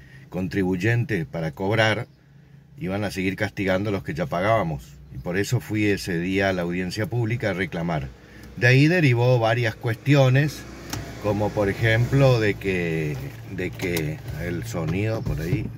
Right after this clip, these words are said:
si no cierro bien los vidrios, se mete. Surgieron varias cuestiones, como por ejemplo el tema de que, bueno, después de eso, a raíz de eso, el conocimiento de que está todo mal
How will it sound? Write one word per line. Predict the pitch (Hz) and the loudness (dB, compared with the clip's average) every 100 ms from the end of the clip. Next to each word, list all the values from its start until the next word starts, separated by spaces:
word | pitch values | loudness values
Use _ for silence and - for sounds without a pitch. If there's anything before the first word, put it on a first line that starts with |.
| - | -8
si | - | -8
no | 76 | -6
cierro | 78 92 82 85 | -6 -4 -4 -4
bien | 90 95 | -4 -4
los | 80 | -4
vidrios, | 87 107 120 - - - - - - - - | -4 -2 -2 -4 -16 -18 -20 -20 -12 -12 -8
se | - | -8
mete. | 82 139 - - - - - - - - - - - - _ _ _ _ _ _ | -8 -8 -14 -16 -18 -20 -12 -8 -8 -10 -14 -16 -16 -18 _ _ _ _ _ _
Surgieron | _ 85 - 104 110 | _ -8 0 2 4
varias | 110 113 | 4 2
cuestiones, | 107 113 - 123 147 | 2 -4 0 4 4
como | 135 117 | 4 0
por | 95 | -2
ejemplo | 90 110 110 127 | -4 -2 0 0
el | 110 | 0
tema | 117 110 127 | 0 2 4
de | 127 104 | 4 2
que, | 92 | -2
bueno, | 98 123 95 | 0 0 0
después | 90 107 95 | -4 -6 -4
de | 107 | -2
eso, | 101 | -2
a | |
raíz | 104 98 101 | -2 0 0
de | 107 | 0
eso, | 104 135 | 2 4
el | 127 95 | 2 0
conocimiento | 101 92 92 87 98 101 101 123 | -4 -4 -4 -2 -2 -2 0 2
de | 104 | 0
que | 82 82 78 76 73 67 - _ _ _ _ | 0 -4 -2 -2 -2 -4 -8 _ _ _ _
está | - 82 | -16 -12
todo | 76 82 80 | -10 -6 -4
mal | 82 104 113 127 | 2 2 4 2